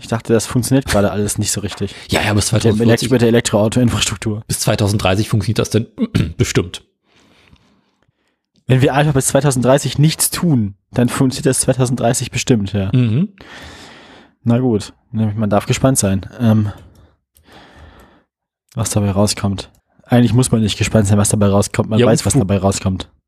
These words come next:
Speaker 1: Klimaautobahn.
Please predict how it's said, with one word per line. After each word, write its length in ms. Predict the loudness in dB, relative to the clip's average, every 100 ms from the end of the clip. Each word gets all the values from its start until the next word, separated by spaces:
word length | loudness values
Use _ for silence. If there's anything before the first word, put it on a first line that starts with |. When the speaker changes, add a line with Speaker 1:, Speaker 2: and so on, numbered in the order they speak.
| _ _ _ -20 -20 -20 -20 -20 -20 -20 -20 _ -10
Speaker 1:
Klimaautobahn. 1200 | -4 0 2 2 2 -2 -2 -2 0 0 0